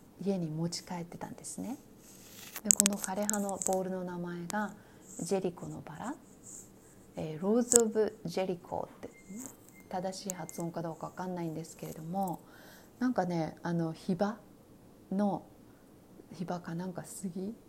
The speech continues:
の葉っぱの丸めたボール、私なんか本当にドライ、ドライフラワーだと思ってたんですけれども、お店の人が家に持って帰ってね、あの、水に入れると、なんか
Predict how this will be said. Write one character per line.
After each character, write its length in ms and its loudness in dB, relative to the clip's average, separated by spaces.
の 120 -2
葉 180 -6
っ 40 -8
ぱ 240 -4
の 260 2
丸 220 0
め 120 2
た 160 -8
ボ 260 0
ー 40 -4
ル、 180 -2
私 320 -4
な 100 -4
ん 40 -10
か 80 -6
本 240 -2
当 100 2
に 100 4
ド 120 2
ラ 160 6
イ、 100 0
ド 120 -2
ラ 120 2
イ 60 0
フ 100 -8
ラ 80 0
ワ 140 2
ー 20 -4
だ 100 -6
と 120 -12
思 180 -6
っ 40 -8
て 100 -6
た 100 -8
ん 100 -8
で 80 -10
す 140 -14
け 100 -12
れ 40 -12
ど 100 -8
も、 240 -4
お 60 0
店 300 4
の 120 0
人 280 -2
が 300 -6
家 140 4
に 100 8
持 140 2
っ 40 -2
て 100 -4
帰 100 -8
っ 100 -10
て 160 -16
ね、 300 -4
あ 100 0
の、 600 -2
水 280 4
に 140 8
入 80 6
れ 120 2
る 120 2
と、 520 0
な 80 -10
ん 40 -10
か 160 -16